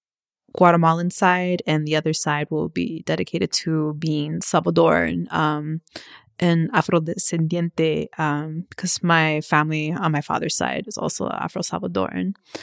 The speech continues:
And the second part of my thesis will be the graphic memoir that I've been kind of plugging along for the last couple of years. That one's going to be called Morena.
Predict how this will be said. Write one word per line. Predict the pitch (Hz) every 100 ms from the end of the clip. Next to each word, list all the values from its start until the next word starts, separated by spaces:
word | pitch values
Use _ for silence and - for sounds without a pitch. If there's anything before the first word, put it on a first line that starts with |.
| - _ _ _ _ _
And | 170 170 160 156 156 - - _ _ _ _ _ _ _ _ _ _ _
the | 180
second | 165 180 185
part | - 175
of | 165 -
my | 156 160
thesis | 165 160 - 156 - -
will | 180 170 156
be | 151 156 156 151 147 - _ _ _ _ -
the |
graphic | 170 160 - 170
memoir | 160 156 165 202
that | 202
I've | 196 196
been | 196 190 196 - _ _
kind | 202 185
of | 185
plugging | 196 185 180 185
along | 185 180 190
for | 196
the | 180 180
last | 175 180 - -
couple | 208 -
of | 180 175
years. | 175 170 180 208 - - _ _ _ _
That | -
one's | 170 185
going | - 175
to | 175
be | 165
called | - 165 160
Morena. | 165 156 151 156 170 214